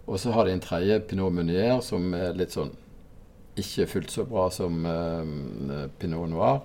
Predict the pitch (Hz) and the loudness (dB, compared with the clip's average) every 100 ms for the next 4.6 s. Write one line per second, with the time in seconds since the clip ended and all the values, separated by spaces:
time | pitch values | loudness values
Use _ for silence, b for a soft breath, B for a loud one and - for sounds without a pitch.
0 | 104 98 95 104 87 80 90 - - 71 | -4 -4 -2 -4 -4 -4 -6 -6 -6 -4
1 | 71 71 78 78 - - - 71 64 69 | -4 -6 -8 -10 -10 -8 -6 -6 -6 -10
2 | 85 - - - - 73 - B B B | -12 -12 -12 -10 -8 -6 -8 B B B
3 | B B B B - - - - 135 110 | B B B B -20 -20 -16 0 2 4
4 | 101 107 104 95 - 76 | 6 4 4 -2 -2 -6